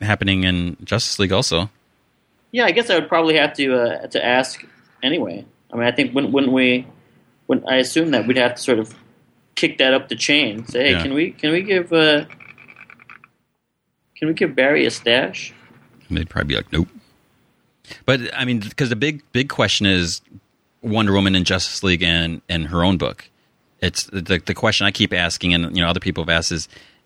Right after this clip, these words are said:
Speaker 1: it, it seems like the Wonder Woman, the Azzarello book, is taking place before the current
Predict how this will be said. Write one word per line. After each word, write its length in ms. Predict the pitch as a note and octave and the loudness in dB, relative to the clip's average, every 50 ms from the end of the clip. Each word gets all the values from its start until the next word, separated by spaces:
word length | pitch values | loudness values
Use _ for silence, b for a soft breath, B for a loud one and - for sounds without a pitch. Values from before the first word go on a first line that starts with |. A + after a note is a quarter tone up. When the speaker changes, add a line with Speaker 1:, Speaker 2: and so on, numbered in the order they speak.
| _ | _
Speaker 1:
it, 200 | - G2+ G#2 G#2 - | -2 -2 -2 0 0
it 180 | G#2+ G#2+ - - - - - | -2 -2 -2 -6 -14 -4 -2
seems 420 | - - - B2 B2+ C#3 C#3 A2+ | 0 2 2 2 2 2 2 2
like 240 | A2+ G#2+ G2+ F#2+ F2 - _ _ _ _ _ _ _ _ | 2 0 0 0 -2 -6 _ _ _ _ _ _ _ _
the 200 | - F#2 - G#2 | -16 -2 0 0
Wonder 280 | G2 F#2+ G#2 A2 A2 A2+ | 2 4 2 2 4 4
Woman, 440 | A2+ A2 G#2+ G#2+ G2+ G2 G2 D#2+ - - - - _ - | 4 4 4 4 2 2 0 -2 -6 -10 -18 -20 _ -16
the 160 | - F2 - G2 | -6 0 0 2
Azzarello 540 | - G2 G#2 F#2+ G2+ G2+ G2+ G2+ G2+ F#2 E2 | 4 4 2 2 4 4 4 4 4 2 2
book, 260 | F2 F2 F2 - - - _ _ _ _ - | 2 0 0 0 -4 -14 _ _ _ _ -4
is 140 | G2 F2+ | -4 -2
taking 260 | - - G2+ - G2 F#2 | 0 -2 -2 -2 -2 -2
place 240 | - G2 F#2 - | 0 -2 -2 -2
before 640 | - - G2 - - - G2 G2 G2 F#2+ F#2 F#2 F2+ | -2 -4 -6 -6 -2 0 2 4 4 6 4 4 2
the 120 | - F2+ | 0 -4
current 520 | - - - G#2+ G2+ F#2+ F2+ F2 E2 - | -6 -4 -2 2 2 4 4 2 2 -2